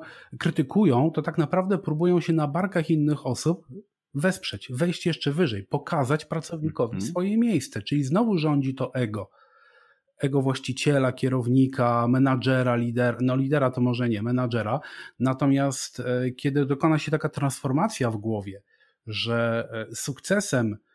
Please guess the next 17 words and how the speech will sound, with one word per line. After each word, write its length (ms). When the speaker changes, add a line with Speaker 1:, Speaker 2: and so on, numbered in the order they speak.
Speaker 1:
e, 640
osób 380
wyżej 360
postawionych 600
jest 140
właśnie 320
rozwój 380
pracowników, 800
że 140
to, 100
że 180
oni 200
są 160
specjalistami 760
we 120
własnej 380
dziedzinie, 560